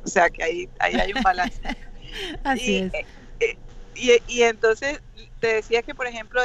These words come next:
Speaker 1: tuve el caso de una niña que a través de las redes sociales, se, eh, bueno, ella no, no, no fue a través de las redes sociales, pero sí a través del WhatsApp, que, eh, eh, a raíz, ustedes saben lo que es el sexting, tú sabes,
Speaker 2: Sí, claro.
Speaker 1: que algunas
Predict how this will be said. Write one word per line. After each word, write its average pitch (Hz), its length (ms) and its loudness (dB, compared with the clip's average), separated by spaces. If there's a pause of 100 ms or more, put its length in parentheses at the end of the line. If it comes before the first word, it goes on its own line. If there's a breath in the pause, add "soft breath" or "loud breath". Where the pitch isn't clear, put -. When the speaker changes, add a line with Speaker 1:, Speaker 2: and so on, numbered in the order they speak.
(200)
Speaker 1:
tuve 214 180 2
el 220 60 -6
caso 240 300 -2
de 240 60 -12
una 233 180 -6
niña 214 500 -4 (180)
que 196 460 2
a 196 100 2
través 175 400 0
de 196 100 -4
las 208 200 2
redes 196 220 -2
sociales, 185 640 0
se, - 180 -10 (220)
eh, - 200 -6
bueno, 190 280 4 (520)
ella 196 300 6
no, 214 380 2 (140)
no, 196 240 -4
no 196 100 -4
fue 226 160 2
a - 20 2
través 214 200 2
de 220 60 0
las 214 120 -2
redes 190 180 -4
sociales, 196 480 -2
pero 180 160 -4
sí 175 140 -6
a 170 60 -2
través 196 260 0
del 208 100 -4
WhatsApp, 190 480 2 (680)
que, 185 760 0 (340)
eh, 92 200 0 (300)
eh, 151 220 2 (100)
a 190 120 8
raíz, 180 260 4 (160)
ustedes 202 360 -2
saben 240 300 4
lo 214 120 2
que 170 100 -2
es 180 80 -4
el 220 140 -2
sexting, 202 640 -2 (300)
tú - 80 -20
sabes, 208 300 2
Speaker 2:
Sí, 190 60 -6
claro. 196 280 0
Speaker 1:
que 202 60 0
algunas 190 680 2